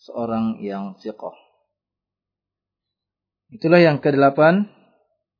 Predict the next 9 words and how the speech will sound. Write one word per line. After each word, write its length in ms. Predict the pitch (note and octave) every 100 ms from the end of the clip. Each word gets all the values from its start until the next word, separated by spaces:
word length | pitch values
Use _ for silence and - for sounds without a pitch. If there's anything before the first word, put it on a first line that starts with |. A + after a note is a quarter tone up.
| A#2+
atau 240 | A2+ C3
yang 240 | B2+ C3+
pertama 480 | B2+ C3+ D3+ D#3 C3+
dari, 480 | B2 A#2+ B2+ C#3 D3+ - _
ya, 320 | - A#2 C3 F3 _ _ _ _ _ _ _ -
tiga 640 | C#3 B2+ B2+ C3 C3 - _ _ _ _ _ _ _ _ _ _ _ _ _ _ _ _
qari 480 | A#2+ C3 C3+ D3 - _ _ _ _ _ _ _ _ _ _ _ _ _ _ _ _ _
yang 80 | G#3+
termasuk 640 | G#3 A2 C3 B2 B2+ -